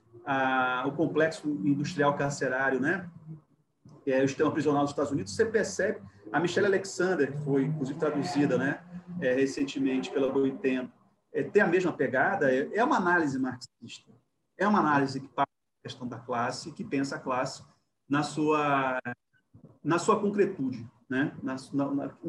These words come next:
em que a raça tá articulada com a classe pra entender as dinâmicas das relações do mundo contemporâneo e a forma como se organiza o modo de produção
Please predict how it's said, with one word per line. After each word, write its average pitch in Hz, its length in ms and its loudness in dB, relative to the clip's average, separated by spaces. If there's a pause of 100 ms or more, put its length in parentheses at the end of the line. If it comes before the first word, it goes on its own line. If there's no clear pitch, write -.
(120)
em 151 100 2
que 185 120 0
a 156 100 4
raça 180 560 0 (340)
tá 185 120 4
articulada 160 420 0
com - 240 -12
a - 120 -14
classe 160 280 -2
pra 190 140 -2
entender 185 480 0
as 156 100 0
dinâmicas 160 500 -2
das 135 120 -2
relações 143 420 -4
do 139 60 -2
mundo 139 260 -2
contemporâneo 143 480 -4
e 214 40 2
a 202 40 2
forma 220 280 2
como 208 120 -12
se 185 100 -8
organiza 165 400 -4 (300)
o 165 120 -2
modo 151 180 2
de 151 80 -6
produção 147 280 -6